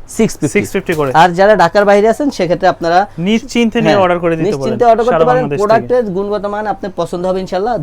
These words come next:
Speaker 1: যেরকম দেখতেছেন as usual সেরকমই পাবেন।
Speaker 2: ওকে।
Speaker 1: এগুলো পেয়ে যাবেন সিক্স ফিফটির
Speaker 2: সিক্স ফিফটি
Speaker 1: মধ্যে।
Speaker 2: করে।
Speaker 1: আর যারা ঢাকার ভিতর আছেন, আপনাদেরকে বলবো অবশ্যই আমাদের শপ ভিজিট করেন।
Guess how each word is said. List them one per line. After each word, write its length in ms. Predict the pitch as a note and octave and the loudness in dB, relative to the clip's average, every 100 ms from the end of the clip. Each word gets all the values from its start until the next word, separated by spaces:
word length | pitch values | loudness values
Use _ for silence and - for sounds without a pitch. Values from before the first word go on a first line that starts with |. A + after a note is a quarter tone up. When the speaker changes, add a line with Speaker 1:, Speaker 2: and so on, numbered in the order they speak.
| D3 | 0
Speaker 1:
যেরকম 360 | G3+ G#3+ A3 | 0 0 -4
দেখতেছেন 400 | G#3+ G#3+ A3+ C4 | -6 -6 -6 -4
as 120 | A3+ | -2
usual 160 | F3+ G#3 | -2 -4
সেরকমই 440 | - F3 F3 D#3 | -2 -2 0 -2
পাবেন। 440 | D3+ C#3+ G#2 - C#3+ | -4 -4 -6 -10 -10
Speaker 2:
ওকে। 200 | B2+ B2 - | -10 -10 -2
Speaker 1:
এগুলো 300 | D#3+ G#3+ A#3 A3 | 0 2 0 0
পেয়ে 140 | A#3 G#3+ | 0 0
যাবেন 220 | A3+ B3+ | 0 -2
সিক্স 260 | - G3 | -4 -8
ফিফটির 160 | - F#3 | -4 -4
Speaker 2:
সিক্স 160 | F#3+ D3 | -2 0
ফিফটি 160 | B2+ | 0
Speaker 1:
মধ্যে। 140 | A#2+ D#3 | -2 -4
Speaker 2:
করে। 180 | C3 A#2+ - - | -6 -10 -16 -4
Speaker 1:
আর 180 | - F#3+ | 2 4
যারা 260 | F3+ G3+ A3 | 4 4 4
ঢাকার 280 | G3 F#3 G3+ | 4 2 -2
ভিতর 220 | G3+ A3 | -2 -2
আছেন, 240 | A3 C4 | -2 -4
আপনাদেরকে 380 | G#3+ - F3+ E3+ | -8 -6 -6 -4
বলবো 200 | F#3 F3+ | -2 0
অবশ্যই 240 | F3 - | -2 -2
আমাদের 180 | G3 F#3+ | -2 -2
শপ 220 | F#3+ - | -4 -2
ভিজিট 340 | F3 F3 F3+ F#3 | -2 -2 -4 -6
করেন। 260 | G#3+ B3+ | -4 -4